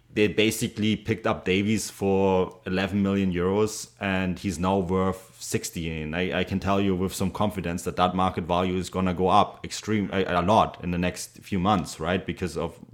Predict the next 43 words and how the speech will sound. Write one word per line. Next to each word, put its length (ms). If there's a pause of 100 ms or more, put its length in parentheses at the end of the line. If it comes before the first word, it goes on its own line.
how 240
he 100
has 160
played. 420 (720)
You 100
see 160
the 80
same 260
with 120
Liverpool. 440
They 80
pick 200
up 160
players, 460
then, 580
and 200
they, 640
under 180
Klopp, 380
they 100
just 400
develop 400
them 160
and 80
make 220
them 140
better. 320 (800)
And 460
I 80
think 280
that 180
is, 420 (140)
that's 260
the 100
way 200
you 200
do 420
have 340
to 360
operate 540 (100)
on 200
this, 240
because 520